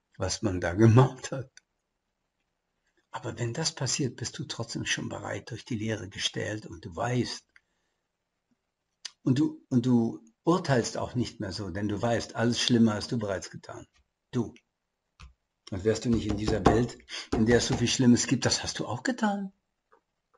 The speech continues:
Bis jetzt vielleicht auf einer etwas höheren Stufe, wenn du die schlimmen Sachen nicht machst. Aber man weiß ja nicht, welches unerledigte Karma bei dir noch drin ist.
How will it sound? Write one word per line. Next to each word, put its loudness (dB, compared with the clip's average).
Bis 2
jetzt 6
vielleicht 6
auf 0
einer 6
etwas 0
höheren 8
Stufe, 2
wenn 6
du 4
die 0
schlimmen 4
Sachen 2
nicht -2
machst. 2
Aber 4
man 8
weiß 4
ja 4
nicht, 2
welches 0
unerledigte 4
Karma 2
bei 4
dir 8
noch 8
drin 4
ist. -6